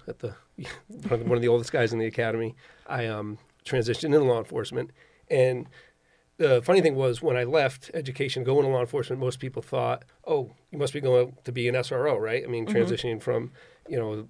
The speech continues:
Speaker 1: administrator in an alternative education school to law enforcement. Um, but that was not the case. I was actually looking to, you know, explore something new and, and, and follow something I, I'd wanted to do.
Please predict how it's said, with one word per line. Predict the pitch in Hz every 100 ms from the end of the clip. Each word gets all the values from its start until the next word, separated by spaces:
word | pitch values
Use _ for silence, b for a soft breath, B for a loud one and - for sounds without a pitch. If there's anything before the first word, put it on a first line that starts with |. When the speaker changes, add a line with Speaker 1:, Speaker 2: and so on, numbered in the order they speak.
| -
Speaker 1:
administrator | 131 120 113 139 117 117
in |
an | 117
alternative | 110 - 123 113
education | 113 117 - 120 113 110
school | - 110 110
to | - 117 110 107 104 _
law | 135 143 135
enforcement. | 131 113 127 123 117 b b b b
Um, | 131 110 110 101 _ _
but | 156 139 123 139
that | 143
was | 127 131
not | 135 135
the | -
case. | 101 90
I | 113
was | 110
actually | 113 - 117
looking | 117 123 123 123
to, | - 120 113 113 b b b b _
you | -
know, | 113
explore | 110 - 131 123 120 -
something | - - 143
new | 139 147
and, | 127 117
and, | 123 110 110 117
and | 123
follow | 139 120
something | 113 143 117 117 117
I, | 120
I'd | 113
wanted | 110 117 117 113
to | 117
do. | 117 123